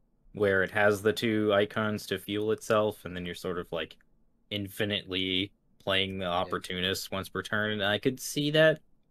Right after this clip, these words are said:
Speaker 1: potentially being a problem, but, and maybe our view of this is slightly tainted now that we've seen skills with four wild icons and seven agility icons or whatever nowadays, but,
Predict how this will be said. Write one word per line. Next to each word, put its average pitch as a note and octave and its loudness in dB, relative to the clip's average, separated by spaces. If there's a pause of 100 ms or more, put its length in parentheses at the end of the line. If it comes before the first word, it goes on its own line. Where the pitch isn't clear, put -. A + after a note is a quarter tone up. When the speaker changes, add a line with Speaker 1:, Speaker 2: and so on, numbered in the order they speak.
(220)
Speaker 1:
potentially C3+ 0
being D3+ 4
a D#3+ 0
problem, E3+ 0 (120)
but, F#2+ 2 (240)
and C#3+ 0
maybe D#3 6
our F#2+ 6
view G2+ 6
of F#2 2
this F2+ -2
is - -8 (200)
slightly F#2 -2
tainted F#2 -4
now F2+ 0
that E2+ -2
we've F#2 -2
seen G2 -2 (600)
skills F2+ 0
with F2 -2 (160)
four F#2+ 0
wild F2+ 4
icons F2+ 0
and E2+ -6 (400)
seven A#2 4
agility A2 6
icons G#2 4
or A2 6
whatever A2 4
nowadays, G#2+ 2
but, G2+ 0